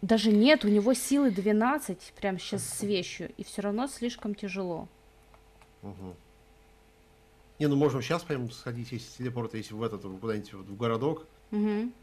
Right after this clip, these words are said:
Speaker 2: Ну, в радость, там посмотреть, пошариться, если у кого-то есть. Попробуем тогда, что ли?
Speaker 1: Да.
Speaker 2: Или давай, может, это,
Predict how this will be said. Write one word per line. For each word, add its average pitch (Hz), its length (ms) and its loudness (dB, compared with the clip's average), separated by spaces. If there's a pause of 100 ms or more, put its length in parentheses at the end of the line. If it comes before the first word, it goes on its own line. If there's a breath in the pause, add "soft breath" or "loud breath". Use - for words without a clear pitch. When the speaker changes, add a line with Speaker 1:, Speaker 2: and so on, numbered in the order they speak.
(160)
Speaker 2:
Ну, 123 200 -8
в 110 160 -8
радость, 107 320 -2
там 110 180 -2
посмотреть, 120 440 -4
пошариться, 131 520 -6
если 110 240 -10
у - 20 -12
кого-то 110 280 -10
есть. 131 360 -12 (680 soft breath)
Попробуем 190 400 -4
тогда, 107 180 -6
что - 220 -12
ли? 101 120 -12
Speaker 1:
Да. 180 320 -2
Speaker 2:
Или 170 140 6
давай, 175 320 4
может, 139 240 -4
это, 104 540 -6